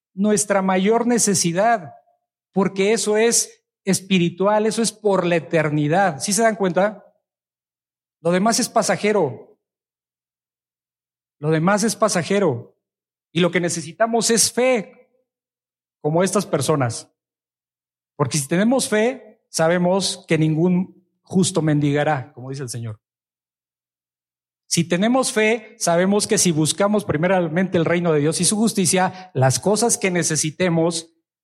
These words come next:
y Él sabe qué es lo que necesitemos, nos las va a dar como consecuencia, por añadidura, como Él dice. ¿Sí se fijan?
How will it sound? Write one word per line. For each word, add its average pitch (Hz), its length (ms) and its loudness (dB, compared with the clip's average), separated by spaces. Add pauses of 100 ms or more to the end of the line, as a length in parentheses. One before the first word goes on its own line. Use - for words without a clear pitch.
y 135 160 -6
Él 185 100 2
sabe 202 380 2
qué 190 80 0
es 185 80 -2
lo 185 80 0
que 180 80 -4
necesitemos, 165 640 -2
nos 156 120 0
las 139 180 0
va 151 100 2
a 156 40 2
dar 143 420 0 (120)
como 127 220 -16
consecuencia, 117 600 -4
por 120 180 0
añadidura, 131 580 2
como 127 180 -2
Él 127 60 0
dice. 120 260 -6 (1000)
¿Sí 165 100 -4
se 180 80 2
fijan? 185 420 0